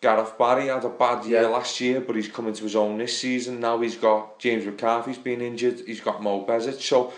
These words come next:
Speaker 1: will it take a year for the team to actually iron itself out to see
Speaker 2: The
Speaker 1: what
Speaker 2: creases.
Speaker 1: the pattern's gonna be? Yeah.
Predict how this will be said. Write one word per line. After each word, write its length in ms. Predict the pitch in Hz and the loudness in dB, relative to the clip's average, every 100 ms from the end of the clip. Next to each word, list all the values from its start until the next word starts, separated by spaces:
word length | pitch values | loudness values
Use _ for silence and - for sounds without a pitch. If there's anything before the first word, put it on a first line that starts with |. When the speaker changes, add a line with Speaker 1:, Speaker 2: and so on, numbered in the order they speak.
| - - - 147 | -18 -20 -16 -2
Speaker 1:
will 180 | 139 151 | 2 2
it 120 | 156 | 0
take 320 | - 151 160 | 0 0 2
a 40 | 180 | -2
year 400 | 135 127 143 175 | -2 0 2 2
for 140 | 170 | -2
the 160 | 156 139 | -4 -6
team 460 | - - 131 143 151 | -6 -6 -2 -2 -2
to 140 | 143 | 0
actually 340 | 135 - 123 - | 0 -2 -8 -4
iron 260 | 117 117 120 | 0 0 0
itself 460 | 117 - 113 110 | -4 2 2 2
out 220 | 113 127 - | 0 -2 -6
to 100 | 131 | -8
see 500 | - 117 127 139 - - - | -4 0 0 -2 -10 -20 -10
Speaker 2:
The 80 | 120 | -6
Speaker 1:
what 100 | 113 | 0
Speaker 2:
creases. 180 | 131 123 | 0 2
Speaker 1:
the 60 | 120 | 2
pattern's 240 | 110 110 | 0 -4
gonna 200 | 127 117 | -2 0
be? 140 | 117 127 | 2 2
Yeah. 280 | 127 127 | 4 2